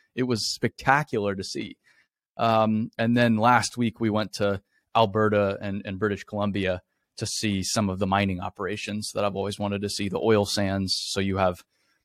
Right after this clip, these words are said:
hundreds and hundreds of four hundred ton ultra class mining trucks getting filled by fleets of shovels. And, uh, the scale was just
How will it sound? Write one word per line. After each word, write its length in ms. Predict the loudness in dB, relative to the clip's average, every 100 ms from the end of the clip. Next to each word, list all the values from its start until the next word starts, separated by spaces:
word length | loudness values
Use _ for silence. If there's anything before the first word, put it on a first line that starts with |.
| _
hundreds 640 | -4 2 4 4 2 0 -2
and 120 | -2
hundreds 580 | 0 2 2 0 -2 -4
of 180 | -6
four 340 | -8 0 2 4
hundred 460 | 2 -2 -4 -6
ton 400 | -4 -2 -2 -2 -4
ultra 360 | -6 -6 -4 -6
class 540 | -2 0 0 -2 -6 -4
mining 400 | -2 0 0 -2
trucks 640 | 0 0 0 -4 -6 -4
getting 260 | -2 -2 -4
filled 380 | 0 0 0 -2
by 140 | -4
fleets 400 | -2 -4 -4 -6
of 80 | -8
shovels. 680 | 0 0 0 -4 -4 -4 -4
And, 180 | -4 -4 _ -20 _ _
uh, 220 | -2 -2 0
the 120 | -2
scale 600 | -2 2 4 6 4 2
was 280 | 0 -2 -2
just 340 | -4 -6 -6